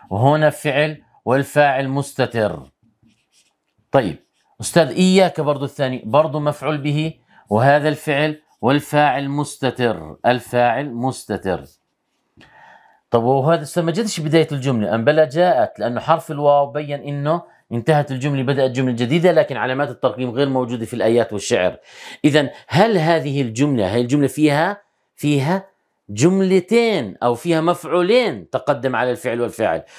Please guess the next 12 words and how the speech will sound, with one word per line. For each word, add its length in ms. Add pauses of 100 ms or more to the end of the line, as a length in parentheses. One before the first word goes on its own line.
(200)
ممكن 300
يجيب 340
لك 260 (180)
جملة 460 (380)
ويقول 280
لك: 160
"واحد 360
من 120
الجمل 340
الآتية 640 (200)
ورد 420
فيها 680